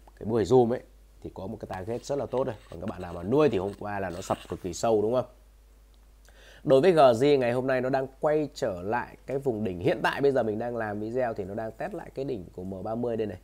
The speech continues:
Đó, nó có cái kháng cự ở đây. Tất nhiên là tin tức buổi sáng thì, ờ, Richard vừa mới view xong rồi, nó liên quan đến đồng Yên. Bởi vì hôm qua thì ngân hàng Yên, ngân hàng, ờ, G P nó nghỉ, hôm nay nó quay trở lại làm việc rồi. Các bạn thấy là G G nó đang có gì?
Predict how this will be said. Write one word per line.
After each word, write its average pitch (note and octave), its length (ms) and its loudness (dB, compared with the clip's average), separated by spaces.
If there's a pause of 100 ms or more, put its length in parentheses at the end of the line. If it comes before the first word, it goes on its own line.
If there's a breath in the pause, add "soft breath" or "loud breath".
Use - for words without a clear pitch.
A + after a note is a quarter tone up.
(580 soft breath)
Đó, A2+ 440 -8
nó A#2 120 -6
có A2 140 -10
cái A#2 80 -12
kháng A#2 220 -8
cự - 120 -6
ở A2 120 -2
đây. A2+ 120 0
Tất D3+ 160 -4
nhiên C3+ 200 -2
là A2 120 -4
tin C3 260 -2
tức - 180 -8
buổi F2+ 140 -8
sáng G#2+ 520 -6
thì, A2 140 -8
ờ, F#2+ 120 -6
Richard C3 360 -6
vừa G2 180 -4
mới G#2 120 -6
view A#2+ 220 -4
xong A#2+ 260 -2
rồi, G2 100 -4
nó G#2 140 -8
liên B2+ 180 -4
quan G#2+ 160 -4
đến A#2+ 100 -6
đồng F#2+ 220 -8
Yên. B2 380 0
Bởi G2+ 100 -2
vì F#2+ 120 -2
hôm A#2 140 -4
qua B2 200 -2
thì G2 100 -8
ngân G#2+ 160 -6
hàng G2 240 -8
Yên, G#2+ 240 -6 (240)
ngân G#2+ 280 -8
hàng, F#2 220 -10
ờ, F2+ 220 -12 (380 soft breath)
G A2+ 180 -6
P - 20 -2 (120)
nó G#2+ 80 -4
nghỉ, A#2+ 240 0
hôm G2+ 140 -8
nay G#2+ 140 -6
nó G#2+ 80 -10
quay A2+ 180 -4
trở F#2 120 -12
lại F2 140 -12
làm F2+ 200 -8
việc F#2 220 -6
rồi. F#2 180 -8 (400 loud breath)
Các C#3+ 60 -4
bạn A2+ 140 -2
thấy A2 120 0
là A2+ 220 0 (360)
G G2+ 140 -4 (180)
G A#2+ 40 -2 (100)
nó A#2+ 80 -2
đang A#2 200 -4
có A2 120 -8
gì? A#2 200 -4